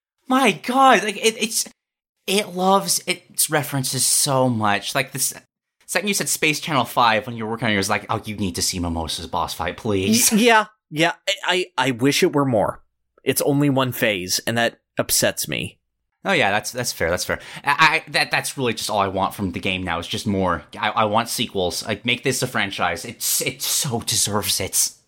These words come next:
Speaker 2: Yes, inject my blood with D L C. Do you include Delicious Last Course in with Cuphead?
Speaker 1: Yeah, yeah.
Speaker 2: Alrighty.
Speaker 1: They're both good.
Speaker 2: Yeah. Okay, cool, cool, cool. Uh, Middle-earth: Shadow of War,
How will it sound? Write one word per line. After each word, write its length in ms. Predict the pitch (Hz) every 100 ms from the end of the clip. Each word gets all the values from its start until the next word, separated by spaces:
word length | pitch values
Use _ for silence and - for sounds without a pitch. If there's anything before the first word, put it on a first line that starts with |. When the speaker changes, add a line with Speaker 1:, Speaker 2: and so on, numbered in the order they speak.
| _ -
Speaker 2:
Yes, 300 | 156 160 - -
inject 440 | 135 123 160 -
my 160 | 151 143
blood 320 | 127 147 127
with 140 | 110
D 140 | 131 123
L 100 | 131
C. 480 | - 170 98 - _ _ _ _ _ _ _ _ _ _ _ _ -
Do 140 | 170
you 140 | 214
include 320 | 247 - 214 185
Delicious 440 | 175 180 - 156
Last 260 | 156 151 -
Course 300 | 139 131 -
in 160 | 131
with 140 | 123 -
Cuphead? 480 | 127 - 135 143 - _ _ _ _
Speaker 1:
Yeah, 200 | 277 254 - -
yeah. 180 | 90 - _ _ _ -
Speaker 2:
Alrighty. 640 | 113 110 92 82 82 90
Speaker 1:
They're 100 | 262
both 220 | 151 -
good. 220 | 87 85 - _ _ _ _
Speaker 2:
Yeah. 220 | 117 104 - _ _ _
Okay, 400 | 311 269 104 76
cool, 200 | - 139
cool, 120 | 117 95
cool. 340 | - 55 - _ -
Uh, 160 | 123 -
Middle-earth: 500 | 147 175 170 165 165
Shadow 380 | - 143 139 127
of 140 | 117
War, 480 | 156 156 156 156